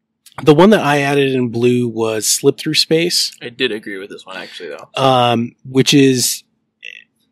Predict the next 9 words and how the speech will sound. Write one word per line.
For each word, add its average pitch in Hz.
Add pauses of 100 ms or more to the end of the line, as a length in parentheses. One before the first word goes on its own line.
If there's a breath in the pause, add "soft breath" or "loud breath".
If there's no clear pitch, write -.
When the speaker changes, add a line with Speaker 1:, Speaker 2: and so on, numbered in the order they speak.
(120)
Speaker 1:
essentially, 156
I 170
don't 262
know 240
if -
it 156
replaces 139
Distortion 143
Strike, 139